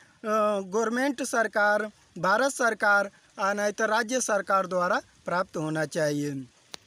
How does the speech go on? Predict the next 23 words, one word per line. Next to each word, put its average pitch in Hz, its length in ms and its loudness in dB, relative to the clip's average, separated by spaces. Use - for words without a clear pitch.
और 208 140 -2
साथियों, 247 460 -2
तीसरा 254 380 -2
पोस्ट 277 380 0
जो 247 200 0
निकला 240 360 -2
हुआ 233 320 0
है 202 300 2
जूनियर 254 500 2
इंजीनियर 240 800 -4
सब 254 320 -2
इंस्पेक्टर 240 760 -2
इलेक्ट्रिकल, 220 920 -2
इसमें 220 320 -2
क्वालिफिकेशन 262 840 0
मांगा 240 340 2
गया 214 300 2
है, 214 180 2
पास 226 320 2
three 262 360 -4
years 247 340 0
डिप-, 233 640 -2
diploma 240 580 0